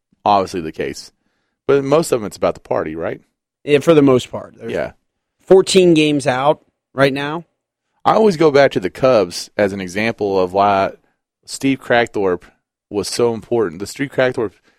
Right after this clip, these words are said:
Speaker 1: Steve Cracthorpe was so important for this area because
Speaker 2: Please expand on that.
Speaker 1: Okay.
Speaker 2: <laughs>
Speaker 1: The, the
Speaker 2: 'Cause you're
Speaker 1: Cubs
Speaker 2: not gonna get,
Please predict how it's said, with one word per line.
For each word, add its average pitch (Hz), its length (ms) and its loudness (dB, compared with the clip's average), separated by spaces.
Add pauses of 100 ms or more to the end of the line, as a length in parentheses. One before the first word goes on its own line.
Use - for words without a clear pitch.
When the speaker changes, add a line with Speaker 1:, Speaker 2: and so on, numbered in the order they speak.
(100)
Speaker 1:
Steve 180 200 -8
Cracthorpe 135 380 -2
was 98 120 -6
so 123 200 -2
important 98 320 -6
for 90 80 -12
this 90 200 -8
area 80 360 -6 (880)
because 110 640 -2 (380)
Speaker 2:
Please 147 200 4
expand 151 520 4
on 117 160 2
that. 104 240 -6
Speaker 1:
Okay. 104 280 -2
Speaker 2:
<laughs> - 200 -2 (800)
Speaker 1:
The, 131 100 -4
the 131 200 2
Speaker 2:
'Cause - 200 4
you're 151 80 8
Speaker 1:
Cubs 151 80 8
Speaker 2:
not 160 120 4
gonna 160 160 6
get, 147 200 4